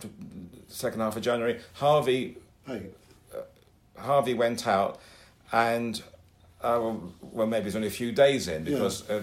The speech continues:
Speaker 1: maybe it's only a few days into our stay.
Speaker 2: Tony
Speaker 1: Harvey went
Speaker 2: Charles
Speaker 1: out
Speaker 2: didn't he?
Speaker 1: and there was,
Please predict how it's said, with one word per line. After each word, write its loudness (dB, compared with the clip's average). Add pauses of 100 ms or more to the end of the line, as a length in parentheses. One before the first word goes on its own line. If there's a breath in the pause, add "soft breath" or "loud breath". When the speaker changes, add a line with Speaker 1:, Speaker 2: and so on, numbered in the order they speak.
(140)
Speaker 1:
maybe -2
it's -4
only -2
a -12
few -8
days -2
into -8
our -2
stay. -2 (360 loud breath)
Speaker 2:
Tony 2
Speaker 1:
Harvey 8
went 4
Speaker 2:
Charles -2 (300)
Speaker 1:
out -4
Speaker 2:
didn't -4
he? 0
Speaker 1:
and -2
there 4
was, 2